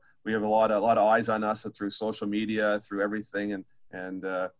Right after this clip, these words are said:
the last thing is you want something, someone or some player to, to ruin the program doing something that, uh,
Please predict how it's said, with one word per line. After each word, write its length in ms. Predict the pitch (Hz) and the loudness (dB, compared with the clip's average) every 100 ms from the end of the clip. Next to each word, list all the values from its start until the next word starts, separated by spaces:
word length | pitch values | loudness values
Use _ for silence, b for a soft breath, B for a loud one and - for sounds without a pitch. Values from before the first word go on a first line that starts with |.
| _ | _
the 60 | 104 | 2
last 240 | 110 98 | 2 2
thing 80 | 104 | -2
is 140 | 107 107 | -6 -4
you 80 | |
want 180 | 101 101 | -2 -4
something, 500 | - 101 98 98 92 - | -4 -6 -6 -8 -10 -12
someone 480 | - 98 95 95 95 | -8 -6 -4 -4 -4
or 100 | 87 | -6
some 260 | - 98 _ - | -8 -8 _ -8
player 240 | 92 95 | -4 -4
to, 220 | - 90 - _ | -4 -8 -10 _
to 120 | 92 | -8
ruin 220 | 90 95 95 | -6 -6 -8
the 40 | |
program 480 | _ 92 95 92 90 | _ -4 -4 -4 -6
doing 200 | 90 90 | -8 -10
something 340 | - 90 92 | -8 -8 -8
that, 160 | 90 85 - | -8 -8 -8
uh, 140 | 85 | -6